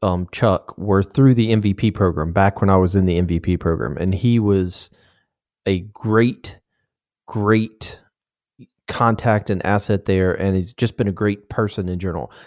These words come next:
There was one time when I was just coming up to Redmond and I wanted to go on campus and do something. And Chuck was like,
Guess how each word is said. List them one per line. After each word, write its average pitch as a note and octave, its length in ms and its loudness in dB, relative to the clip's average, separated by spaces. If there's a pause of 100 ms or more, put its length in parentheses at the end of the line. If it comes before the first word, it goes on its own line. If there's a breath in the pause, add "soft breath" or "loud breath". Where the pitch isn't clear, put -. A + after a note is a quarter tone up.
There D3 100 6
was C3 140 4
one C#3+ 160 0
time C#3+ 300 0
when A2 100 0
I A2 100 4
was G#2 140 0
just - 200 -8
coming A2 280 0
up - 200 -2
to G2+ 220 -2
Redmond G2 460 -2 (520 soft breath)
and E2 420 -4 (380 soft breath)
I G2 100 0
wanted G#2+ 260 2
to G#2+ 80 -2
go A2 120 2
on G#2 140 0
campus A2 460 -2
and F#2+ 100 -2
do G#2 120 0
something. B2 440 -2
And G2 180 -4
Chuck - 300 -2
was G2+ 180 -6
like, F#2+ 200 0